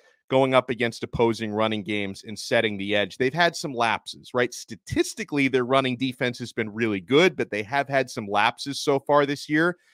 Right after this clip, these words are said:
So I, I think that, that that's the next big thing they're probably gonna have to adjust to. But,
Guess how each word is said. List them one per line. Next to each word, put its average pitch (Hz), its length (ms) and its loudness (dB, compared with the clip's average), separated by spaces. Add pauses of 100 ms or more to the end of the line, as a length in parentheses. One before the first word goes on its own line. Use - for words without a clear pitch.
(140)
So 127 200 4
I, 120 200 8
I 135 120 4
think 175 180 -2
that, 151 220 4
that 143 160 4
that's 156 240 2
the 165 100 -4
next 143 300 -2
big 131 180 2
thing 127 300 -2
they're 110 80 0
probably 117 340 2
gonna 104 200 -4
have 104 240 -2
to 98 160 -6
adjust 95 420 -4
to. 85 260 -6
But, 101 220 2